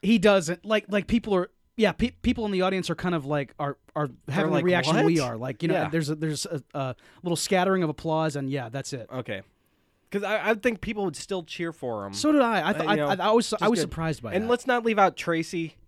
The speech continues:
Speaker 2: You know,
Speaker 1: Mm-hmm.
Speaker 2: she's up first for her speech, and she gives a, you know, a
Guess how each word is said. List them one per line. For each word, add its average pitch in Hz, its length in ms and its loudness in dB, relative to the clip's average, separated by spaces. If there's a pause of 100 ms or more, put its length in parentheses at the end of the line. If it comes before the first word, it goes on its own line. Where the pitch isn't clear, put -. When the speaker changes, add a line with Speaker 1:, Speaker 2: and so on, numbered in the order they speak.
Speaker 2:
You 156 140 -6
know, 156 160 2
Speaker 1:
Mm-hmm. 160 120 2
Speaker 2:
she's 220 280 0
up 226 180 0
first 180 340 -2
for 170 160 -2
her 147 80 0
speech, 139 440 -4
and 127 240 -4
she 214 160 -10
gives 185 220 -2
a, 143 120 -2 (560)
you 202 60 -4
know, 233 120 4
a 190 120 -2